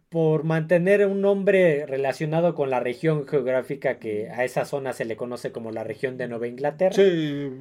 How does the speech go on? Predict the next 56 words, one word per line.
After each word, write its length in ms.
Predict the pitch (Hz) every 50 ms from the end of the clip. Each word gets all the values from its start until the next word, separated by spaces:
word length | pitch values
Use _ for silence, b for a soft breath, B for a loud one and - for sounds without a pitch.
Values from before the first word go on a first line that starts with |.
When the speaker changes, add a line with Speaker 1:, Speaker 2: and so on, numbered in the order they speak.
| 143
Speaker 2:
como 300 | 127 156 151 156 165 170 156
este, 520 | 160 185 180 - 214 196 180 160 151 156
este, 340 | 170 170 - 190 185 180 175
este 880 | 170 170 - 208 196 180 160 147 139 135 131 131 127 127 127 123 123
lugar 260 | 123 127 135 143 151 160
de 80 | 170 170
Foxborough, 480 | 170 170 160 160 165 185 190 190 185
pues, 160 | - 135 110
es 320 | 131 135 123 - - - _
ya 200 | 127 135 131 131
a 40 | 131
las 200 | 131 127 - 123
afueras 360 | 110 - 139 127 131 123 113
de 340 | 117 107 104 104 107 110 107
Boston, 420 | 110 120 123 135 - - 160 170
Speaker 1:
Boston. 100 | 180 190
Speaker 2:
ya 200 | 147 135 117 117
queda 180 | - 143 131 135
algunos 340 | 127 123 120 131 139 127 -
kilómetros 640 | - - 117 120 123 131 127 - 131 117 107 104
de, 180 | 104 107 104 104 b b b b b b b b
de 140 | - 131 131
Boston, 380 | 131 135 143 139 - 165 139
entonces, 340 | 131 123 139 135 123 139 131
pues, 180 | - 127 117 110
ya 120 | 131 127
no 80 | 131 131
estaban 400 | - - 143 139 135 127 123 -
tan 180 | 120 113 117 117
en 120 | 117 123
Boston. 300 | 127 - 196 143 143 143
Speaker 1:
Boston, 100 | 135 123 113 - _
ya 140 | 127 127 123
no, 120 | 120 117 131
Speaker 2:
Y 60 | 113
como 200 | - - 127 131
Speaker 1:
ya 60 | 135 135
Speaker 2:
es 40 |
Speaker 1:
no 80 | 135 123
quedaban 400 | - 131 120 131 131 131 127 123
los 140 | 113 110 -
Patriotas 460 | - - 113 - 127 117 - 139 131
de 100 | 135 170 190
Boston, 280 | 240 277 277 - 294
Speaker 2:
Sí, 80 | 277 185
Speaker 1:
quedaba 460 | 190 196 202 202 196 165 156 160 165 160
Speaker 2:
y 20 |
Speaker 1:
más 160 | 156 156 160
la 80 | 156 147
región 280 | 131 131 - - 165 156
geográfica 600 | 156 170 151 151 156 160 175 185 - 196 196 196
llamada 400 | 170 - 131 127 135 139 139 151 147
Nueva 220 | 135 123 117 120
Speaker 2:
Nueva 60 | 127
Speaker 1:
Inglaterra, 380 | 123 123 127 123 127 170 165 165
que 60 | 160